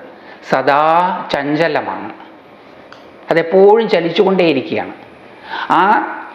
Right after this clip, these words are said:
ചലനത്തിന് ഒരു നിശ്ചലതയാണ് ആശ്ചര്യം ഉണ്ടാക്കുന്നത്.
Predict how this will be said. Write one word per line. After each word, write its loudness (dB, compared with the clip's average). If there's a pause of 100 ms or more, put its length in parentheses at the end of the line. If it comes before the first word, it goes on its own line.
ചലനത്തിന് 0 (300)
ഒരു 4
നിശ്ചലതയാണ് 2 (320)
ആശ്ചര്യം 2
ഉണ്ടാക്കുന്നത്. -2